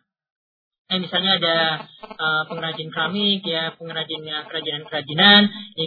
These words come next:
kita ingin memesan sesuatu dari dia. Kita pesan, ya, uang belum ada, atau mungkin uang, pakai uang muka lah terlebih dahulu, ya. Ini masuk dalam akad yang disebut akad istisna, minta tolong buatkan barang seperti ini, ya. Maka dalam masalah ini tidak ada masalah,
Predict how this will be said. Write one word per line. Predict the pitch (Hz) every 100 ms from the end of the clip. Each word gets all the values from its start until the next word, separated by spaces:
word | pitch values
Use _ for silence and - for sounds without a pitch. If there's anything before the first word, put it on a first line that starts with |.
| -
kita | 185 190 214
ingin | 220 220
memesan | 202 185 202
sesuatu | 185 220 220 202
dari | 196
dia. | 196 202 165 - _ _ _ _ -
Kita | 220 254
pesan, | - 220 156 _ _ _ _ _ _ _
ya, | 165 190
uang | 214 214 214
belum | 196
ada, | 196 196 262 262
atau |
mungkin | 247 240 269 262
uang, | 262 269 - - _ -
pakai | 214 233
uang | 220 240
muka | 262 240
lah | 190 -
terlebih | 185 180
dahulu, | 165 151 143 - _ _ -
ya. | 147 208 - _ _ _
Ini | 175 190
masuk | 202
dalam | 185 190
akad | 175 208 220
yang | 190 180
disebut | 202
akad | 185 190
istisna, | - 220 190 180
minta | 180 196
tolong | 196 226 196
buatkan | 170 185
barang | 175 202
seperti | 185 180 180 156
ini, | 127 _ _ _ _
ya. | 151 147 202 - _ _ _ _ -
Maka | 202 262
dalam | 247
masalah | 226 208 208
ini | 214 277
tidak | 208 190
ada |
masalah, | 185 190 240 202